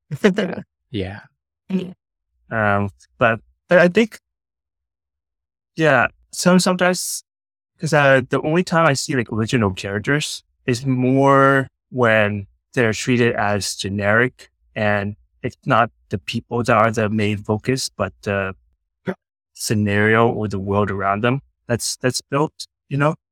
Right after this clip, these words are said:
Speaker 1: So, like, uh, or that's
Speaker 2: Mm-hmm.
Speaker 1: like, the focus. So in, um,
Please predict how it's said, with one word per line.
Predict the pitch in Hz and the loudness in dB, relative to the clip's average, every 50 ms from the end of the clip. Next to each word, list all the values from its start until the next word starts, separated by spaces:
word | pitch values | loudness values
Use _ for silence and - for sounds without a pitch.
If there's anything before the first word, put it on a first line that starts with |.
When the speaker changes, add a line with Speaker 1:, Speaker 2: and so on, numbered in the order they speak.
| _ _ _ _ _ _ | _ _ _ _ _ _
Speaker 1:
So, | - - 139 127 | -2 2 4 4
like, | 127 123 120 120 123 - | 6 4 4 2 0 -2
uh, | 131 110 104 - - - | -2 -2 -2 -6 -8 -2
or | - 127 123 123 120 | 0 2 2 2 2
that's | 113 113 113 101 | 2 0 0 -2
Speaker 2:
Mm-hmm. | 95 | -4
Speaker 1:
like, | 90 - | -10 -14
the | 104 | -14
focus. | - - 120 110 - 147 151 - - - - | -8 -8 -6 -4 -4 -4 -4 -4 -8 -10 -10
So | - - 131 113 110 110 107 104 95 - | -2 0 2 4 4 4 2 0 -2 -4
in, | - 127 117 113 110 110 107 104 104 - _ _ _ _ _ | -2 0 2 2 2 0 -2 -2 -6 -8 _ _ _ _ _
um, | 127 110 104 104 104 98 98 98 95 - | -6 -4 0 0 0 0 -2 -6 -10 -20